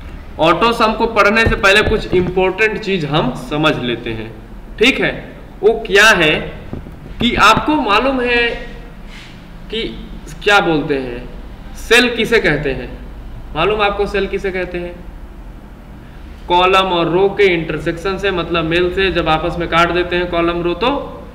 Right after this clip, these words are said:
एक चौकोर डब्बा बनता है आयताकार, वही सेल कहलाता है। बाकी तो कुछ है नहीं सेल में रखा। ठीक है, Excel का सेल कहो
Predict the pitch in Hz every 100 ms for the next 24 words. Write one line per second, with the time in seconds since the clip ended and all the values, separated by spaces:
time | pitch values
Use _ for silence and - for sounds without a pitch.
0 | - 208 220 233 226 233 233 233 247 254
1 | 247 233 226 214 208 190 185 185 180 180
2 | 175 185 202 202 208 202 190 180 175 175
3 | 170 160 156 160 180 175 180 156 147 180
4 | 180 175 165 165 156 156 139 135 - -
5 | - - 202 202 139 - - - 156 151
6 | 196 190 180 170 175 165 165 180